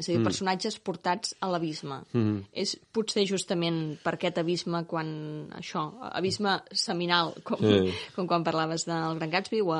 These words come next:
Speaker 1: o abisme de final de civilització, <laughs> si és on ens trobem ara, no ho sé. Però, però aquesta idea de portar els personatges a l'abisme,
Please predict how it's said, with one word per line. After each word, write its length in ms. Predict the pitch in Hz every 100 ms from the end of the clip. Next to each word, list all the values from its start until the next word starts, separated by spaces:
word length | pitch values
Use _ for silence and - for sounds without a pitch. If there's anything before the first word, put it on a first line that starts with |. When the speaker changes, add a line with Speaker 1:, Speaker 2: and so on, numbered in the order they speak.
| -
Speaker 1:
o 200 | 160 156
abisme 540 | 156 165 170 175 160 - - - -
de 120 | 196
final 300 | 202 185 180
de 100 | 185
civilització, 800 | - 208 190 190 190 175 233 202
<laughs> 380 | 214 214 - 392
si 180 | - 240
és 100 | 208
on 100 | 208
ens 180 | 190 185
trobem 320 | 185 185 170
ara, 160 | 165 185
no 100 | 190
ho 40 |
sé. 180 | 170 - - - - - - -
Però, 200 | 196 185 175 165 160 - - - -
però 120 | 196
aquesta 300 | 180 208 226
idea 160 | 220 214
de 80 | 208
portar 280 | 208 185
els 100 | 196
personatges 560 | - 202 196 185 180 185
a 40 |
l'abisme, 440 | 175 170 180 175